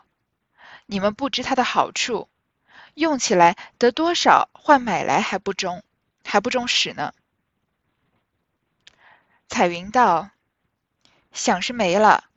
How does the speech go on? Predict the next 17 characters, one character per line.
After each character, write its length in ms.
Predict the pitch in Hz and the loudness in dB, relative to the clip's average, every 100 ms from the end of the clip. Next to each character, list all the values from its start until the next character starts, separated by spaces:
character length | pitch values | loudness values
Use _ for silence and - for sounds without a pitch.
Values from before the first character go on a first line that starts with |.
| _ | _
就 120 | - | -6
只 200 | 277 - | -4 -2
有 200 | 302 311 | 0 2
这 220 | 196 214 185 | 0 -2 -2
个。 180 | - - _ _ _ _ _ | -4 -10 _ _ _ _ _
上 280 | - 294 247 | 0 2 2
次 360 | - 240 214 - | -2 2 2 2
那 160 | 277 240 | 0 0
边 140 | 262 | 0
的 80 | 240 | -6
太 260 | 254 262 | -2 0
太 280 | 220 185 165 | 2 0 2
来 160 | 190 226 | 2 0
寻 220 | - 202 | -2 -4
了 120 | 285 | -4
些 180 | 285 196 | -2 -4
去， 320 | - - 165 | -6 -8 -10